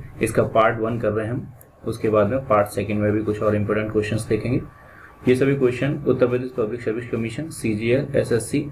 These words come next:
एई, जेई के लिए बहुत important है। ओके, इससे पहले मैं theory से रिलेटेड इस पर already video बना चुका हूँ। अगर आपने नहीं देखा, then please go and visit, इसी channel पर पड़ा होगा। ओके, तो देख लेते हैं thumbnail का क्वेश्चन क्या है। क्वेश्चन, which one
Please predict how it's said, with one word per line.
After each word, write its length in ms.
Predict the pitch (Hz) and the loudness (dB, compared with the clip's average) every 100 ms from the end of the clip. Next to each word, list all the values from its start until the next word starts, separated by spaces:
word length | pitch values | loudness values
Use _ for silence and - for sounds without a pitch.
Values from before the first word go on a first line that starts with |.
| - | 2
एई, 300 | 113 127 - | 4 4 4
जेई 240 | 113 113 | 2 2
के 140 | 113 113 | 2 2
लिए 140 | 127 | 2
बहुत 320 | 127 113 107 | 2 2 4
important 520 | 101 92 98 92 95 | 2 2 0 -2 -4
है। 80 | - | -2
ओके, 200 | 143 135 135 - - - - | -2 -2 -6 -14 -16 -14 0
इससे 240 | 120 120 139 | 0 2 2
पहले 320 | 127 117 131 | 2 2 2
मैं 360 | 123 117 120 - - - | 2 0 -2 -6 -14 -2
theory 260 | 123 113 | 2 2
से 120 | 139 | 4
रिलेटेड 440 | 131 113 110 113 120 | 4 4 2 2 2
इस 100 | 113 | 2
पर 120 | 104 | 4
already 340 | 104 104 110 | 4 6 4
video 200 | 107 107 | 4 2
बना 200 | 107 107 | 2 2
चुका 200 | 104 107 | 0 -2
हूँ। 160 | 120 139 | -4 0
अगर 180 | 110 104 | 4 6
आपने 260 | 101 - 110 | 4 2 0
नहीं 200 | 107 123 | 2 2
देखा, 240 | 120 131 - - | 2 0 -4 -4
then 180 | 113 104 101 | -2 -2 2
please 280 | 120 135 135 - - | 4 4 2 -4 0
go 140 | 110 | 0
and 180 | 107 101 | 0 0
visit, 340 | 98 101 - - | 2 0 -2 -4
इसी 140 | - | -4
channel 260 | 104 104 95 | -2 2 2
पर 140 | 98 | 2
पड़ा 220 | 98 95 | 4 4
होगा। 180 | 92 98 | 2 2
ओके, 220 | - 127 123 - - - | 2 2 0 -10 -20 -6
तो 60 | - | 0
देख 220 | 104 127 | 4 4
लेते 160 | 147 147 | 4 2
हैं 100 | 143 | 2
thumbnail 280 | 131 127 127 | 4 4 4
का 100 | 135 | 4
क्वेश्चन 300 | 127 127 127 | 2 0 -2
क्या 120 | 151 | -4
है। 60 | |
क्वेश्चन, 280 | 143 104 101 - - - - - - - | -4 -4 -6 -8 -18 -20 -20 -20 -10 2
which 220 | 156 170 - 120 | 2 2 -4 0
one 360 | 120 110 135 | 4 4 4